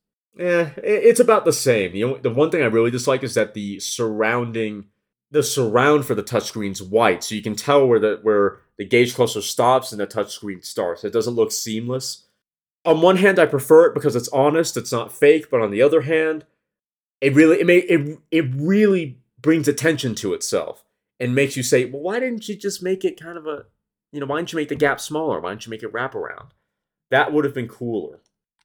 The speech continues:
I think, anyway. Uh, I mean, I am seeing a lot of the redundant controls as, as Stellantis design, designers would call it, a lot of the redundant buttons. I am so thankful for that, because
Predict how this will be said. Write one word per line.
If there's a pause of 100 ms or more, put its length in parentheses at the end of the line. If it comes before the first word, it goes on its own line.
(180)
I
think,
anyway. (580)
Uh,
I
mean,
I
am
seeing
a
lot
of
the
redundant
controls
as, (120)
as (180)
Stellantis
design,
designers
would
call
it,
a
lot
of
the
redundant
buttons. (480)
I
am
so
thankful
for
that,
because